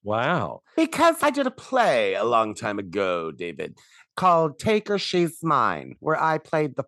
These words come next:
Speaker 2: father. And in it, to get his mind off the fact that his daughter has gone to school, gone away to school, he's taking up different hobbies. And one of them was a painter. And I had to paint a Mondrian on stage.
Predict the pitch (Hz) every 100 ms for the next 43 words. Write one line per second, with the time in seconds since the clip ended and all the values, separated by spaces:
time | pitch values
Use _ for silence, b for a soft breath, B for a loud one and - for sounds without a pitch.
0 | _ 151 139 131 95 76 69 B B B
1 | - 143 139 _ 190 196 165 117 - -
2 | 151 151 143 113 147 143 156 147 - 131
3 | - 131 127 - 120 117 - - 127 127
4 | 123 110 - - 117 110 101 - - -
5 | - 135 120 87 85 b b 135 120 107
6 | 113 98 - - 123 98 117 - - 123
7 | 117 110 101 - 110 95 - 117 107 90
8 | 90 - 104 113 110 80 104 95 B B
9 | B - 214 190 208 - - 208 196 180
10 | - 113 78 B B - 143 143 143 151
11 | 139 139 - 151 139 113 110 117 110 110
12 | 110 110 101 90 85 76 67 53 _ _
13 | _ _ _ _ _ _ _ _ - 107
14 | 101 90 - - 95 80 65 52 - -
15 | -